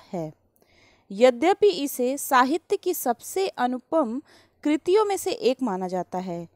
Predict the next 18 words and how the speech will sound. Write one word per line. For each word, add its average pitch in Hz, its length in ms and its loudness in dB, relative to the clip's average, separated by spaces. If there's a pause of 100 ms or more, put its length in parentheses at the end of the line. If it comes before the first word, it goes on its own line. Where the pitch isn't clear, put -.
(200)
किंतु 254 420 -4
आज 220 320 4
भी 320 120 2
यह 320 240 2
ग्रंथ 214 440 -4 (340)
प्रत्येक 277 440 2
भारतीय 240 480 2
के 240 200 -2
लिए 240 260 0
अनुकरणीय 240 800 0
स्रोत - 540 -6
है। 175 200 -8 (480)
ये 269 220 -2
कृति 392 640 2 (260)
प्राचीन 349 580 2
भारत 240 400 2 (100)
के 247 180 -6
इतिहास 233 580 -4